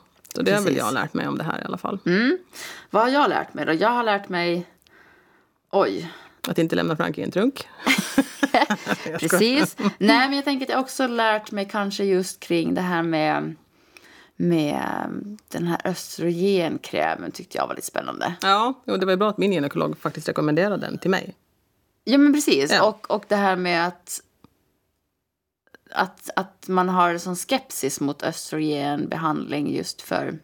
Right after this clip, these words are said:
Speaker 2: att det fanns såna risker med det. Men
Speaker 1: Mm,
Speaker 2: att,
Speaker 1: men man
Speaker 2: att den
Speaker 1: kanske inte
Speaker 2: här
Speaker 1: behöver
Speaker 2: personen
Speaker 1: vara
Speaker 2: då
Speaker 1: så.
Speaker 2: menar att det inte var så. Men, men å andra sidan, jag tänker att där får man ju... Ja,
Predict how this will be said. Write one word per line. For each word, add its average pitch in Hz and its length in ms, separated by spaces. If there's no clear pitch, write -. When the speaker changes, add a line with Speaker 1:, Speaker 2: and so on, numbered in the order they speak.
Speaker 2:
att 156 140
det 165 60
fanns 165 220
såna 160 180
risker 160 380
med - 240
det. - 240
Men 156 220
Speaker 1:
Mm, 190 320
Speaker 2:
att, - 240
Speaker 1:
men 185 100
man 185 80
Speaker 2:
att 180 60
den 156 120
Speaker 1:
kanske 170 40
inte - 20
Speaker 2:
här 180 160
Speaker 1:
behöver 190 120
Speaker 2:
personen 180 300
Speaker 1:
vara 156 120
Speaker 2:
då 160 100
Speaker 1:
så. 165 60
Speaker 2:
menar 156 280
att 160 80
det 160 80
inte 160 160
var 175 180
så. - 160
Men, 190 260
men 214 140
å 226 40
andra 226 200
sidan, 214 200
jag 220 80
tänker 220 200
att 214 60
där 214 140
får 208 120
man 180 180
ju... 165 200
Ja, - 180